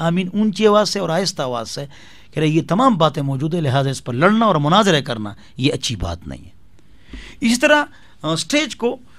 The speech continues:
बाज़ मौजूद स्टेज के होते हैं, मसलन आवाम के सामने, अ, वो मसाइल अगर बयान किए जाएँ तो उससे नुकसान का ख़तरा होता है।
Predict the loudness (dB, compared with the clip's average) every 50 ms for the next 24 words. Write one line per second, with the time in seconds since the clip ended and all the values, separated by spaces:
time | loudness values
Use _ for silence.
0 | -20 -20 -20 -20 -20 -20 -20 -18 -6 0 2 4 4 4 2 -2 -4 -2 0 0
1 | 0 0 0 0 2 2 2 0 -2 -6 -8 -8 -8 -10 -12 -12 -8 -8 -4 -2
2 | -2 -2 -2 -4 -8 -18 -20 -20 -20 -16 -6 -2 2 4 6 6 4 4 0 -4
3 | -4 0 2 2 2 2 2 0 -2 -6 -8 -16 -20 -20 -14 -8 -2 0 2 2
4 | 2 2 0 -2 -2 -4 -4 -6 -6 -6 -6 -8 -10 -10 -12 -12 -12 -14 -14 -16
5 | -18 -18 -20 -20 -20 -16 -6 -2 2 2 4 4 2 4 6 6 6 6 4 0
6 | -2 -2 -2 0 2 2 2 2 2 0 -2 2 4 4 6 6 4 2 2 -2
7 | -6 -12 -20 -20 -20 -14 -6 -2 -2 -2 0 -2 -2 -2 -2 -2 -2 -2 0 0
8 | 0 0 0 -4 -6 -8 -10 -10 -12 -12 -14 -14 -14 -16 -18 -20 -20 -20 -20